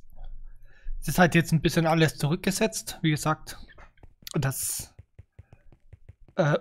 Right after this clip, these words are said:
Umschlichten ist alles weg, aber ist auch kein Problem. Und ja, dann haben wir in der letzten Folge noch mit diesem Advanced Inventory Manager ein bisschen rumgespielt. Da habe ich ja euch gezeigt, wie ich Mods lerne.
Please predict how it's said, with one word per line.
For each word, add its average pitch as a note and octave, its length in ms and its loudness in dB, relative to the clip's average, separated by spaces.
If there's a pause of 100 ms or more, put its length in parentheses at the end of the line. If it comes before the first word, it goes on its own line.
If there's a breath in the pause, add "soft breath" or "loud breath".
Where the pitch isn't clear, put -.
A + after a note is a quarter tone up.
Umschlichten G3 720 4
ist F#3 200 0
alles E3 380 0
weg, F#3 480 -2
aber D#3+ 160 0
ist - 140 -4
auch - 120 -4
kein F3 160 -2
Problem. G3 540 -2 (1120)
Und E3+ 840 0 (540)
ja, F3+ 120 8
dann D#3 140 6
haben F#3 100 6
wir F#3+ 140 10
in E3 140 4
der F#3 100 6
letzten F#3 280 -2
Folge F#3 220 8
noch F3 120 4
mit E3 220 0
diesem E3 160 2
Advanced E3 600 0
Inventory F#3 520 6
Manager G3 420 4
ein G3 100 8
bisschen F#3+ 200 2
rumgespielt. A3 680 2
Da F3 60 4
habe E3 100 2
ich D#3 60 -6
ja E3+ 100 4
euch D3 140 -2
gezeigt, - 520 -4 (300 loud breath)
wie F#3+ 360 6
ich F#3+ 220 -2
Mods E3 420 -2
lerne. E3+ 580 2